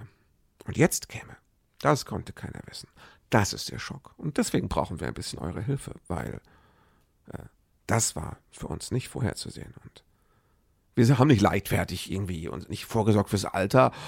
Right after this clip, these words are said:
und sch-, uns in Spinnereien nachgegangen. Wir hatten ein Geschäftsmodell, wir hatten Kunden, wir hatten Verträge, wir hatten Aufträge, wir hatten eine Infrastruktur,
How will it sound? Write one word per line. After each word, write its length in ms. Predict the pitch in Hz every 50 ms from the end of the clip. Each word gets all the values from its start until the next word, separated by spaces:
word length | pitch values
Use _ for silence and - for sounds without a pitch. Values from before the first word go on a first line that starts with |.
| 139 -
und 160 | - 107 95
sch-, 80 | - -
uns 180 | - 110 -
in 80 | - 104
Spinnereien 560 | - - 113 101 98 104 98 98 107 120 -
nachgegangen. 400 | 123 127 120 - 135 139 135 127
Wir 100 | 117 131
hatten 140 | 175 - 214
ein 100 | 208 202
Geschäftsmodell, 600 | 190 185 214 214 - - 208 185 - 101 73 -
wir 100 | 101 123
hatten 200 | 139 170 - 170
Kunden, 340 | - - 202 - - - 110
wir 80 | 101 104
hatten 140 | - -
Verträge, 460 | - 151 139 - - 175 190 175 165 139
wir 80 | 123
hatten 180 | 120 - 127 -
Aufträge, 500 | - - - - - - 135 110 101 98
wir 80 | 101
hatten 160 | 107 - - 131
eine 100 | 120 -
Infrastruktur, 680 | 180 - - 170 139 - 139 - - 147 139 123 117